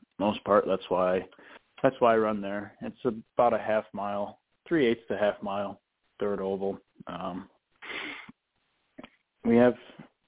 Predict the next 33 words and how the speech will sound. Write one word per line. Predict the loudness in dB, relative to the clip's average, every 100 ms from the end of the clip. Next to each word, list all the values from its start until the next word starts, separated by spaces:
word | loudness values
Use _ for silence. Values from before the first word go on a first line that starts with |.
| _
pretty | -2 0
good | 2 0
competition, | 0 -2 -4 -6 -4 -6 -10 -12 -20 _ _ _ _ -14
um, | -10 -8 -10 -8
weekly. | -4 -4 0 -2 -2 _ -20 -20 _ _ _
We | -4
have | -4 -6 -16 -18 -6
some | -2 0
of |
the | 0 -2 _ _ _ 2
guys | 4
that | 2 0
follow | 4 4
the | 4 0 -6
Sup-, | -8 _ _
we | 2
have | 2 2 -10 _ _ -6
champions | -2 -2 -2 -4
of | -4
the | -4
Super | -4 -2
Dirt | 0 0
Car | 0 -2 -2
Series | -2 0 0
that | -2
will, | -2 -6 -10 _ -20 -20 _ _ 0
that | 2
run | 2 2
there | 2
weekly. | 2 2 0 0 -4 -6
So | -2 -2 -6 -16 -4
<clears throat> | -2 4 2 2 -6 -18 _ _ _ _ -20 _ _ -20 -20 _ _ -4 2
pretty, | 2 2